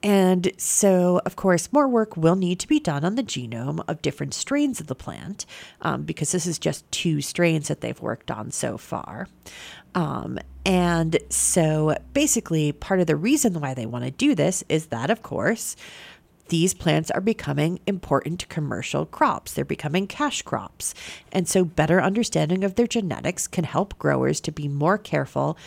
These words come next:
and to more carefully and easily create hybrids with the characteristics they desire.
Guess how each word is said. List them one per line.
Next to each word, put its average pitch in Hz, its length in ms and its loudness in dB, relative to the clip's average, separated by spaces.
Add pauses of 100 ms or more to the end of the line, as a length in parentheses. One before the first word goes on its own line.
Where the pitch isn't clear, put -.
(440)
and 151 500 0
to 196 120 4
more 175 180 4
carefully 175 540 0
and 185 180 -2
easily 175 380 0
create 139 380 -4
hybrids 160 540 0
with 147 280 0
the 180 80 -4
characteristics - 840 -8 (160)
they 127 340 -8
desire. 131 680 -2